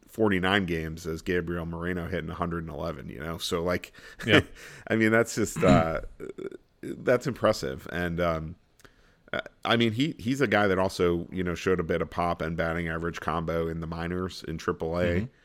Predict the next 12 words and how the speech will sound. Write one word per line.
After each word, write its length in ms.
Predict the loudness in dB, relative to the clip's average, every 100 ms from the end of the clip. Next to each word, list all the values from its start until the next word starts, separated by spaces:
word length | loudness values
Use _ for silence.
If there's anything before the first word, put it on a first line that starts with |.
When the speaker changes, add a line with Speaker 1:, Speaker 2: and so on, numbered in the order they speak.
| _ _
Speaker 2:
Mm-hmm. 60 | -4
Speaker 1:
um, 380 | -4 -4 -6 -6
both 220 | -2 0 -2
in 80 | -10
tw-, 140 | -6
in 180 | -4 -4
twenty 260 | -2 -2 -4
twenty-one 420 | -6 -4 -2 -2
and 240 | -4 -4
twenty 240 | -4 -4 -2
twenty-two. 560 | -4 -4 -2 -2 -2
So, 360 | -2 -4 -4